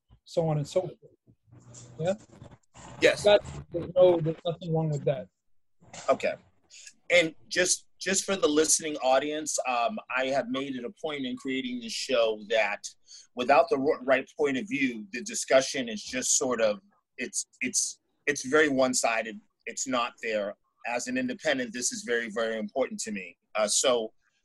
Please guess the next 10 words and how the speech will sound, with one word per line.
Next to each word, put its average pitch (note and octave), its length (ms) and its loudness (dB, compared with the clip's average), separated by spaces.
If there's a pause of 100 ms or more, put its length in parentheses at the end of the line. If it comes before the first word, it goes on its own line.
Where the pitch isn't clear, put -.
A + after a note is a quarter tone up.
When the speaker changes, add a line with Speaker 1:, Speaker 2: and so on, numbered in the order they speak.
(440)
Speaker 2:
since, - 680 2 (1500)
Sa-, E3+ 440 -4 (180)
uh, C3 280 -4
since - 360 -6
Samuel, F3 380 -4
you've C#3+ 260 -8
talked D3 300 -4
about B2+ 360 0
the A#2 460 -12
interjection B2 1080 0